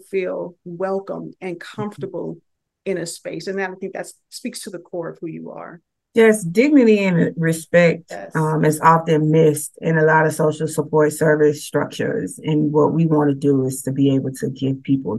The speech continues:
Speaker 2: that back. It is not, um, our business that you need bra and panties. Like, that is demeaning for us to have to go in. No, you do those things yourself.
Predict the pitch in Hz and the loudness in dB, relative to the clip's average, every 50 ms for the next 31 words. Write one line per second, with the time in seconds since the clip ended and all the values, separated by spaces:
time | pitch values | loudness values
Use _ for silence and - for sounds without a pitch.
0 | - - - 104 - - - - 92 78 - - - - - 147 143 135 131 143 | -6 -6 -6 -6 -8 -6 -6 -6 -6 -4 -6 -8 -6 -4 -2 0 0 2 2 4
1 | 143 143 139 139 - - - - - _ _ _ _ _ _ _ _ 143 139 139 | 6 6 6 4 2 0 -6 -16 -20 _ _ _ _ _ _ _ _ -2 0 0
2 | 139 135 - 147 151 147 143 156 151 143 147 143 143 143 143 147 147 - - 151 | 2 4 4 4 4 4 2 0 0 0 0 -2 -4 -2 0 -2 -2 -2 -4 -4
3 | 151 147 147 143 135 135 139 143 143 143 - - 123 147 135 - 147 139 135 120 | -2 0 2 2 2 2 2 2 2 2 2 2 0 -2 -2 -2 -2 -2 -2 -4
4 | - - - - - - - - 135 135 135 135 131 147 143 143 143 139 - 143 | -4 -6 -6 -8 -10 -10 -6 -4 -2 -2 -2 -2 0 0 0 0 0 0 2 4
5 | 147 143 143 143 135 - - 151 147 156 160 165 175 185 190 185 165 147 143 143 | 4 6 6 4 2 0 -4 -6 0 2 4 4 4 4 2 2 4 4 4 4
6 | 139 135 - 123 127 143 147 143 - - 151 143 135 135 139 143 147 147 143 143 | 2 2 0 0 2 0 0 0 -2 -2 0 0 0 0 -2 0 2 4 4 4
7 | 143 139 139 135 - 170 170 180 175 160 151 156 170 170 180 185 175 165 147 143 | 4 4 2 0 0 0 0 0 2 0 0 0 -2 -4 -4 -2 -2 0 2 2
8 | 143 143 143 - - 147 147 147 - 131 135 135 - - 147 143 190 165 165 - | 2 2 0 -2 0 0 0 0 0 -2 -2 -4 0 0 0 2 2 0 -2 -2